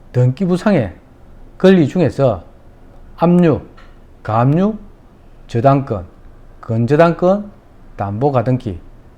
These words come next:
경매 개시 결정 등기 중에서 접수일자가 가장 빠른 등기가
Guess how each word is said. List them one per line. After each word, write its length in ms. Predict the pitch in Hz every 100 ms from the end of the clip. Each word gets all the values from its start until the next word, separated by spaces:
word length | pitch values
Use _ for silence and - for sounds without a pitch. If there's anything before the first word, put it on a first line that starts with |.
| -
경매 420 | - 107 104 117
개시 300 | 117 151 147
결정 360 | 143 160 160 180
등기 380 | 151 135 160 165 - - -
중에서 460 | - 233 139 - 90 - - - - - - - - - - -
접수일자가 1040 | - 156 - 180 180 196 180 165 185 - - - -
가장 480 | - 208 202 190
빠른 260 | - 123 131
등기가 540 | 120 95 104 113 156